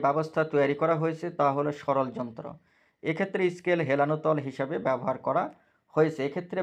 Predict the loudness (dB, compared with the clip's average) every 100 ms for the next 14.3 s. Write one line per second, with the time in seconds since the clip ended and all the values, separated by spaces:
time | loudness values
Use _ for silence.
0 | -2 -2 0 0 -2 -4 -4 -4 -4 -16
1 | _ _ _ 2 2 4 2 0 0 0
2 | 4 2 0 -4 -4 -4 -6 0 0 2
3 | 0 0 -2 0 -2 -6 -8 -6 -6 -2
4 | 0 0 -2 -2 -6 -6 -6 -2 2 2
5 | 0 -6 -6 -4 -4 -2 -2 -4 -8 _
6 | _ _ -8 -6 -4 -2 -2 0 0 2
7 | 0 -2 0 0 0 -2 -2 0 0 -2
8 | -8 -6 -6 -4 -4 -4 -4 -8 -14 _
9 | _ _ -8 -8 -2 2 2 0 0 0
10 | 4 2 0 -4 -4 -8 _ _ _ -2
11 | 2 2 2 2 2 2 2 2 4 4
12 | 2 0 0 2 4 2 2 0 2 0
13 | 0 -2 0 -4 -2 -4 -4 -6 -2 -2
14 | 0 -2 -4